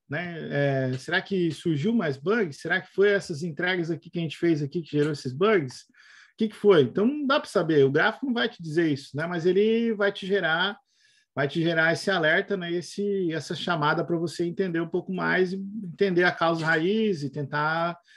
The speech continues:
tentar avaliar pra conseguir, é, melhorar o fluxo.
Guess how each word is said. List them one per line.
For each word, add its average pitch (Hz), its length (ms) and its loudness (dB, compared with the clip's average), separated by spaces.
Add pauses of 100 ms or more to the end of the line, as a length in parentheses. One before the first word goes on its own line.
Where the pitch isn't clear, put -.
(220)
tentar 156 300 -2
avaliar 156 560 2
pra 160 100 -6
conseguir, 147 680 -6 (440)
é, 139 300 2
melhorar 147 480 2
o 147 60 -6
fluxo. - 500 -10